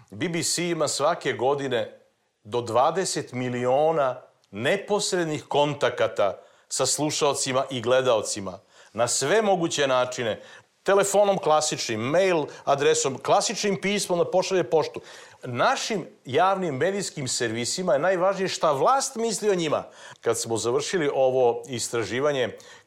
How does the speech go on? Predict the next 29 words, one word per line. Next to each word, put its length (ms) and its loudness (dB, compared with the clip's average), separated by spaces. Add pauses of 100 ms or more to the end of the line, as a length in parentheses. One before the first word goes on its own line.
(120)
tih 360 -6
oko 240 -4
dve 200 0
hiljade 340 -4
sati 460 0
programa 540 2
R 100 0
T 240 0
S 120 -2
i 60 0
Radio 140 0
Televizije 520 -4
Vojvodine, 380 0 (240)
skrenuli 540 0
pažnju 360 2
na 120 2
nekoliko 420 -2
stvari. 520 2
Jedna 360 0
od 140 -4
toga 240 2
jeste 500 0
da 120 -2
je 60 2
Zakon 440 0
o 40 2
javnim 360 0
medijskim 400 -4
servisima 600 -4